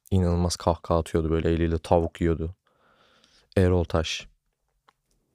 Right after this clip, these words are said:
Dünyadaki en güzel kahkaha Erol Taş.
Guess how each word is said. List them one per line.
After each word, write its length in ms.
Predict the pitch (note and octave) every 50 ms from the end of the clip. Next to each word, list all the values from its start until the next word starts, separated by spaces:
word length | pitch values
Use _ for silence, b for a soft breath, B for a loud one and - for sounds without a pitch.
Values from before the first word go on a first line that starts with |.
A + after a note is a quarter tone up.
| _ _ _ _ _ _ _ _ _ _ _ _ _ -
Dünyadaki 440 | - F#2+ F#2+ F#2+ G2 F#2+ F2+ - G2+
en 80 | G2+
güzel 200 | G2+ F2+ F#2+ F2+
kahkaha 420 | - - F2+ F2 E2+ - - F#2 F2
Erol 220 | E2+ E2+ E2+ E2
Taş. 400 | - - F#2 F2+ - - - -